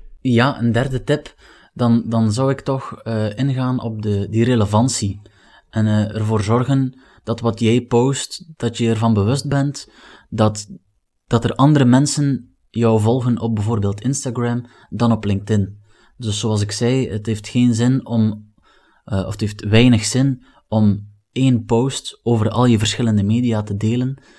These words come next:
en, en voor de rest niet specifiek te werk te gaan. Eh, op LinkedIn zitten mensen die op zoek zijn naar meer informatie, die technischer geïn-, eh, geïnteresseerd zijn. Dus daar moet je op inspelen als je op, als je op LinkedIn goed wilt doen.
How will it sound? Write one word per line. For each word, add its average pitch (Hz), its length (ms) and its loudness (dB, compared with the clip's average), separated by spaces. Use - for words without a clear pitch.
en, 104 180 0
en 107 140 0
voor 104 180 -2
de 104 60 0
rest 107 260 -2
niet 120 200 0
specifiek 110 540 -6
te 98 100 -4
werk 104 220 -4
te 131 140 -4
gaan. 135 280 -6
Eh, - 180 -4
op 113 140 -4
LinkedIn 113 540 2
zitten 123 420 -2
mensen 117 540 -2
die 110 440 0
op 104 140 -6
zoek 143 200 -2
zijn 131 140 -2
naar 110 180 0
meer 113 180 0
informatie, 107 800 -2
die 107 340 -2
technischer 131 840 0
geïn-, - 360 -4
eh, 113 320 -2
geïnteresseerd 127 640 -4
zijn. 143 340 -4
Dus - 400 -2
daar 120 320 2
moet 131 180 2
je 92 80 -2
op 101 120 -4
inspelen 147 760 -2
als 131 220 -2
je 127 180 0
op, 104 300 -8
als 120 160 -4
je 127 60 -2
op 113 100 -10
LinkedIn 107 360 0
goed 120 220 -4
wilt 98 240 -6
doen. 110 380 -4